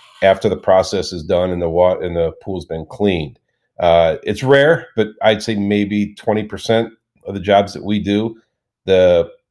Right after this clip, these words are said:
pool color will turn a light green. And even though the pool cleaner can get the water back to P H neutral or whatever it's supposed to be, the P H levels will be fine, I should say, um, they can't seem to get the blue color back into the water.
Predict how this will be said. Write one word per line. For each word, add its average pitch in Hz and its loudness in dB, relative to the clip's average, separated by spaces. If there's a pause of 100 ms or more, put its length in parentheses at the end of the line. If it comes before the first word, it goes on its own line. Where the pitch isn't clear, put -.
(120)
pool 113 -2
color 113 4
will 92 -4
turn 101 -2
a 90 -6
light 101 -2
green. 101 -2 (340)
And 95 0
even 104 -2
though 104 4
the 95 -2
pool 113 0 (120)
cleaner 107 2
can 95 -2 (400)
get 117 2
the 110 6
water 110 6
back 107 4
to 107 0
P 113 -2
H 104 0
neutral 110 -2
or 104 0
whatever 104 0
it's 98 -8
supposed 107 -2
to 104 -8
be, 107 -2
the 101 -2
P 107 -2
H 98 -2
levels 104 0
will 95 -6
be 92 -4
fine, 107 2
I 101 2
should 98 -6
say, 110 4 (400)
um, 101 6
they 98 -2
can't 107 -4
seem 104 -2
to 98 -4
get 95 -4
the 90 -8
blue 98 -2
color 104 0
back 87 0
into 87 -10
the 87 -6
water. 92 2